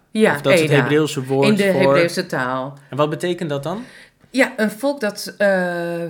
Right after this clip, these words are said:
Speaker 1: verbonden wordt door hun toekomst. Door
Speaker 2: Ah, oké.
Speaker 1: hun, door hun
Speaker 2: Een bestemming.
Speaker 1: een bestemming. Zij hebben een doel. Ze gaan ergens naartoe. Ze, ze, ze zijn gedreven.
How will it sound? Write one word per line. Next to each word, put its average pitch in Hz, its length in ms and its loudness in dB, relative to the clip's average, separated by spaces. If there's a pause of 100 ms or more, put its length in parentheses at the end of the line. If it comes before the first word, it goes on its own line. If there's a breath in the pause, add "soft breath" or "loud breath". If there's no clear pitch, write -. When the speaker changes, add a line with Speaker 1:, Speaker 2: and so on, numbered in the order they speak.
Speaker 1:
verbonden 208 640 -2
wordt 196 300 -6
door 185 220 0
hun 170 240 -6
toekomst. 135 760 -8
Door 180 100 -2
Speaker 2:
Ah, 143 360 2
oké. 170 120 -2
Speaker 1:
hun, 139 240 -4 (200 loud breath)
door 190 300 -2
hun 175 540 -2
Speaker 2:
Een 147 100 -6
bestemming. 139 520 -2
Speaker 1:
een 214 160 6
bestemming. 185 680 -2
Zij 185 240 -4
hebben 190 360 -2
een 180 120 -2
doel. 180 480 -6
Ze 180 200 -8
gaan 180 540 -4
ergens 185 300 -4
naartoe. 185 480 -6
Ze, 160 280 -6 (100)
ze, 165 420 -8 (400 loud breath)
ze 185 160 -6
zijn 180 240 -2
gedreven. 170 800 -4